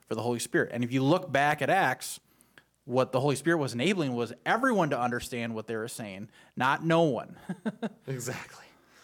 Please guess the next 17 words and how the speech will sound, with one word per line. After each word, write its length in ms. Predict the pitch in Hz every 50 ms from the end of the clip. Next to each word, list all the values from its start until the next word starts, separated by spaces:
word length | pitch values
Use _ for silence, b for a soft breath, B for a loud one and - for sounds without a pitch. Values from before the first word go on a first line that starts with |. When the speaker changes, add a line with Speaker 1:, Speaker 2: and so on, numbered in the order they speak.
| b b b b b -
Speaker 2:
And 140 | 135 143
then 200 | 160 170 170 170
notice 260 | 165 156 156 180 170 151
verse 240 | 156 165 170 165
thirteen. 500 | - 170 160 160 - - 147 117 85 - - _ _ _ b b b b b -
"Therefore, 600 | 143 196 262 247 254 - 107 98 90 92 95 B B B B B -
one 260 | 120 131 156 196 233
who 120 | 214 240 226
speaks 400 | 233 - - 190 190 175 - -
in 140 | - 165 165
a 60 | 156
tongue 380 | 160 - 170 139 113 107 110
should 320 | 107 - - 143 139 139 -
pray 340 | - - 196 185 156 131 120
that 180 | 123 117 117
he 180 | 113 131 139 131
may 400 | 123 120 113 113 107 107 104